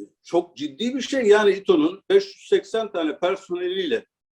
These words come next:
yaptığı şeyi biz beş kişiden diyoruz ki, "İşinizi gücünüzü bırakın, gidin bize her şeyini düzgün denetleyin." Demek ki burada da bir sıkıntı var. Profesyonel destek mi alınması gerekiyor?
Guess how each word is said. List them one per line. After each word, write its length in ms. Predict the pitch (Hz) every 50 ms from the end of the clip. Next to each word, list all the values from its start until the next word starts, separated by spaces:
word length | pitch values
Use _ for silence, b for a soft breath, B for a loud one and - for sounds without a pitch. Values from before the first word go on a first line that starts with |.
| _ _ -
yaptığı 440 | 160 180 180 - _ - 233 208
şeyi 280 | - - 131 143 175 180
biz 220 | 175 156 143 135
beş 280 | 233 240 233 - - _
kişiden 520 | - - - 117 113 165 214 233 214 - _ -
diyoruz 340 | 190 214 226 220 - -
ki, 180 | - 190 190 190 196
"İşinizi 440 | - - 220 226 208 170 165 180 165
gücünüzü 500 | 170 147 147 156 147 139 131 127 131 147
bırakın, 480 | - 226 190 - - 190 202 - _ _ _ _ _ _ _ _ _ -
gidin 320 | 202 233 226 220 175 147
bize 200 | 143 - - 415
her 240 | - - 226 269 233
şeyini 380 | - - - 156 160 190 214 190
düzgün 380 | 185 180 - 135 185 226 233 220
denetleyin." 600 | 240 240 254 247 - _ - 247 208 269 240 -
Demek 320 | - 226 254 240 - _
ki 80 | - 220 240
burada 260 | 269 262 320 302 294
da 120 | 277 247
bir 60 | 202
sıkıntı 500 | - - - - - 143 113 - - 104
var. 180 | 101 120 - - _ _ _ _ _ _ _ _ _ -
Profesyonel 640 | 202 208 196 220 240 233 - 240 240 254 254 233 185
destek 400 | 202 202 202 - - 240 240 -
mi 120 | 320 254
alınması 560 | 240 226 220 202 208 202 196 - - 170 170
gerekiyor? 520 | 160 165 160 156 156 _ - 147 170 175